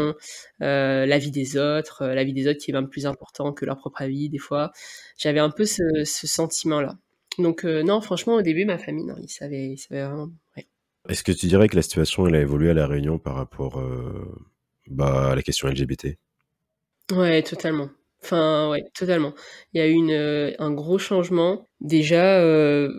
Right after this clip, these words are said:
Speaker 1: enfin, quand je suis rentrée, donc, en vacances, j'ai vu des couples dans la rue se tenir la main.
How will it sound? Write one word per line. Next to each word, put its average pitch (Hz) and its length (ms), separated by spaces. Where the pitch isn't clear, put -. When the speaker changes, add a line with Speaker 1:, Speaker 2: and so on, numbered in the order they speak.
Speaker 1:
enfin, 165 580
quand 165 120
je 151 120
suis 147 220
rentrée, 135 340
donc, 139 220
en 139 120
vacances, 139 760
j'ai 156 260
vu 175 560
des 143 160
couples - 480
dans 147 140
la 139 140
rue 147 140
se - 160
tenir 143 220
la 135 140
main. 147 320